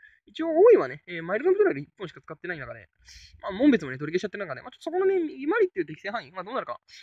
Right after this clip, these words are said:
ちょっと不安感はね、残りますけど。うん、まあ、でも、マイル戦線で見るとね、スファルツなんか悪くないんですよね。まあ、ただ今回ね、矢野の代打で、えー、まあ、持久者になりますんで、まあ、その辺の矢野もやっぱりね、えー、携帯持ち込み、まあ、痛いことしたなと。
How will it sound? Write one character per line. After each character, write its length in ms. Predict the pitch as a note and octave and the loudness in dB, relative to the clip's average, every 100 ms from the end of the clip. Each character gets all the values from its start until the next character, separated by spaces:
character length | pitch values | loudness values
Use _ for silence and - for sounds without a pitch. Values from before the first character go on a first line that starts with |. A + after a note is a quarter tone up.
| _ | _
ち 40 | _ | _
ょ 20 | |
っ 0 | |
と 60 | F4 | -4
不 100 | B3 | -2
安 120 | G#4+ | -4
感 80 | G4 | -6
は 60 | |
ね、 60 | D3 | -8
残 180 | D3 E3+ | -10 -12
り 40 | |
ま 80 | F#3 | -14
す 60 | - | -14
け 80 | |
ど。 100 | A2+ - _ _ _ _ _ _ _ _ _ | -18 -18 _ _ _ _ _ _ _ _ _
う 40 | |
ん、 200 | F3 E3 | -16 -10
ま 120 | G3+ | -6
あ、 40 | G#3+ | -6
で 80 | F3 | -6
も、 120 | D#3+ | -12
マ 220 | D3+ F3+ | -10 -2
イ 40 | |
ル 100 | B3+ | 0
戦 100 | F4+ B4 | 2 2
線 140 | F#4+ | 0
で 80 | A3 | 0
見 60 | G3 | -6
る 60 | |
と 80 | E3+ | -6
ね、 100 | D#3 | -10
ス 60 | D#3 | -6
フ 80 | A#3 | -8
ァ 40 | |
ル 60 | A#3+ | -8
ツ 60 | |
な 60 | A3 | -12
ん 20 | |
か 80 | D3+ | -12
悪 160 | G3+ | -14
く 80 | E4 | -12
な 60 | E3+ | -10
い 20 | |
ん 40 | |
で 20 | D3 | -12
す 60 | |
よ 40 | B2 | -14
ね。 140 | C3+ _ _ _ _ _ | -20 _ _ _ _ _
ま 80 | B3 | -10
あ、 60 | |
た 120 | A#3 | -2
だ 80 | D#4 | -2
今 80 | D4 | 0
回 100 | A3 | -2
ね、 100 | E3 | 0
矢 120 | F3+ | 0
野 100 | A#3 | 0
の 80 | C4+ | 0
代 140 | B3 | 0
打 80 | A#3 | 2
で、 240 | G#3 G3+ F3+ | 0 -2 -4
え 40 | |
ー、 20 | |
ま 80 | F3 | -6
あ、 40 | |
持 100 | D#3 | -8
久 120 | E3 C4 | -8 -4
者 80 | |
に 40 | C#3+ | -4
な 60 | |
り 40 | C3+ | -6
ま 60 | |
す 80 | D3 | -12
ん 60 | A2+ | -16
で、 140 | F#2 _ _ _ | -20 _ _ _
ま 60 | E3+ | -8
あ、 20 | |
そ 80 | F#3+ | -2
の 60 | |
辺 160 | A3 B3 | -2 0
の 60 | |
矢 60 | A#3 | 0
野 80 | A3+ | 0
も 60 | |
や 60 | A#3 | -2
っ 20 | |
ぱ 80 | A3 | -2
り 60 | E3+ | -6
ね、 220 | C3+ E3+ | -8 -14
え 260 | D#3 C#3+ C3+ | -12 -10 -10
ー、 40 | - | -6
携 80 | |
帯 120 | E3 F3 | -2 -2
持 80 | |
ち 60 | E3+ | -4
込 80 | E3+ | -10
み、 100 | F#3+ | -14
ま 100 | E3 | -14
あ、 20 | |
痛 140 | C#3 E3 | -10 -10
い 40 | |
こ 60 | B2 | -10
と 60 | |
し 40 | A#2 | -16
た 60 | |
な 80 | |
と。 80 | B2 | -18